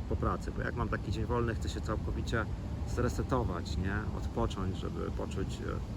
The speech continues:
e, że coś zrobiłem dla siebie, nie? A takie latanie wiecznie, tydzień temu robiłem, e, ekstra pracę, praktycznie potrzebowałem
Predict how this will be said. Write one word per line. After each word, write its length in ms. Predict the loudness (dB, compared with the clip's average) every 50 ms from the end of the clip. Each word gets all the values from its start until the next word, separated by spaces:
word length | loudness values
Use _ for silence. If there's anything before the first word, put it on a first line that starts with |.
| -4 -4 -4 -4 -4 -4 -2 -2 -2 -2 -2 -2 -2
e, 360 | -2 -2 4 4 4 4 4 0
że 100 | 0 2
coś 160 | 2 0 0
zrobiłem 520 | 4 4 4 6 6 8 8 8 6 4 2
dla 100 | 2 0
siebie, 420 | 4 6 6 6 6 6 4 4 4 4
nie? 140 | 4 2 2
A 340 | 2 0 0 0 -2 -2 -2
takie 200 | -2 -2 0 0
latanie 460 | 0 0 2 2 2 2 2 2 2
wiecznie, 360 | 2 2 0 0 -2 -2 -2 0
tydzień 240 | 0 0 0 0 0
temu 320 | 0 0 0 2 2 0 0 0 -2 -2 -4 -2 -2 -2 -2 -2 -2 -2
robiłem, 440 | -2 0 0 0 0 2 2 2 0 0 0 0 0 -2 -2 0 -2 2 4
e, 40 | 4
ekstra 380 | 4 4 0 0 0 0 0 0
pracę, 500 | 2 2 2 2 2 2 2 2 2 2 2
praktycznie 520 | 0 0 0 -2 -4 -4 -2 0 0 0 0 0 0 2 4 4 4 2 0 -2 -2 -2 0 0 0 0 2 2 2 2 2 0 0 0
potrzebowałem 640 | -2 -2 -2 -2 0 0 0 0 2 2 2 2 2